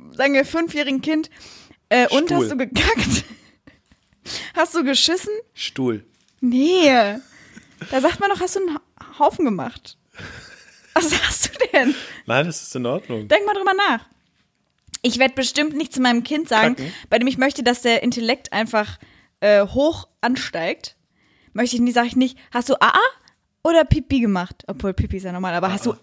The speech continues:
Speaker 2: A.
Speaker 1: A A gemacht? Oder hast du groß oder klein gemacht?“ Sprich's doch aus. Was ist es denn?
Speaker 2: Ich denke, im Ende, am Ende des Tages werden wir in die Situation kommen und dann wird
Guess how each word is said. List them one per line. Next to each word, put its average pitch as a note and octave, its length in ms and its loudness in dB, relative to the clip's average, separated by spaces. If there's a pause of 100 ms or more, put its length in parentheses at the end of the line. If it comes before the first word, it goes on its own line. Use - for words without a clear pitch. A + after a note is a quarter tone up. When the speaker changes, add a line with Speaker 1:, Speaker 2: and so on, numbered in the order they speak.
(180)
Speaker 2:
A. B3 60 0
Speaker 1:
A G#3+ 80 0
A - 20 -4
gemacht? F#3 480 -6 (640)
Oder A3+ 200 4
hast A3 160 0
du B3 80 0
groß G3 440 -2
oder A#3 140 2
klein A3+ 280 0
gemacht?“ A3 240 0 (120)
Sprich's - 400 0
doch B3+ 120 -2
aus. C4+ 480 0
Was G#3 140 -6
ist D#4+ 120 -2
es F#4 140 2
denn? G3 200 0
Speaker 2:
Ich F#3+ 60 -4
denke, A#2+ 260 0
im B2+ 220 -6
Ende, B2 360 -2 (180)
am C3 160 -10
Ende C3 240 0
des A#2+ 160 -4
Tages B2+ 480 -2
werden B2 260 0
wir B2 140 -2
in A#2+ 80 -4
die A#2+ 80 -4
Situation A#2 640 -4
kommen C3+ 300 -4
und A#2+ 160 -6
dann A#2 200 -4
wird A#2+ 240 -10